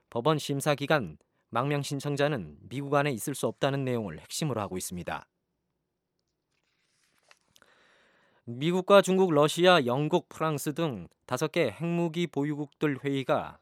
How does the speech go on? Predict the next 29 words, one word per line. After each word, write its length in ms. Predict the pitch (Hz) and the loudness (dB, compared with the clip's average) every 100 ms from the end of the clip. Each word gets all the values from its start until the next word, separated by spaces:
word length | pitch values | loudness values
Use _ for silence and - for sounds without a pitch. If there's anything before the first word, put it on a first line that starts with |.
| - | -4
다음 240 | 120 131 | -2 -2
주 340 | 135 156 - - | -2 -4 -4 -8
중국 320 | - 135 120 | -6 -4 -4
베이징에서 720 | 120 123 127 135 135 113 92 | -4 -4 -4 -4 -4 -6 -6
열립니다. 520 | 107 110 110 107 95 - _ _ _ _ _ _ _ _ | -6 -6 -6 -6 -6 -8 _ _ _ _ _ _ _ _
화춘인 420 | 156 - 180 190 | -4 0 2 2
중국 320 | 175 170 180 | 2 0 2
외교부 380 | 156 156 165 156 | 4 4 2 2
대변인은 580 | 156 156 156 165 170 101 | 2 4 2 2 0 -4
이십오 420 | 104 131 156 131 151 | -8 -6 -2 0 2
일 120 | 110 | 0
정례 380 | - 127 147 123 | -4 -2 -2 -4
기자회견에서 840 | 123 127 120 117 123 131 107 - - _ _ _ _ _ _ _ | -2 -2 -2 -2 -4 -2 -4 -6 -16 _ _ _ _ _ _ _
핵 160 | 170 - | -8 -4
확산 280 | 175 190 180 | 0 0 2
금지 320 | 156 156 156 | 0 -2 0
조약 360 | 160 165 120 - | 4 4 2 -2
엔피티 580 | 131 139 - 151 - 165 | -8 -8 -8 -16 -4 -4
당사국인 760 | 127 131 135 143 135 151 127 90 | -2 -4 -2 -2 -2 -4 -4 -6
이들 300 | - 127 143 | -6 -4 -4
다섯 260 | - 107 147 | -6 -6 -4
나라 280 | 139 143 139 | -2 0 0
대표들이 640 | 123 - 120 135 110 - _ _ _ _ _ | -2 -6 -4 -4 -4 -8 _ _ _ _ _
오는 260 | 127 147 151 | -2 -2 0
삼십 300 | - 147 151 | -2 -4 -4
일 120 | 156 | -2
베이징에서 540 | 120 139 135 139 131 | 0 -2 0 -2 -2
만나 440 | 143 127 120 104 - _ _ _ _ _ _ | -2 -2 -2 -6 -10 _ _ _ _ _ _
군축화, 640 | - 143 160 - 160 82 | -6 -4 -4 4 4 4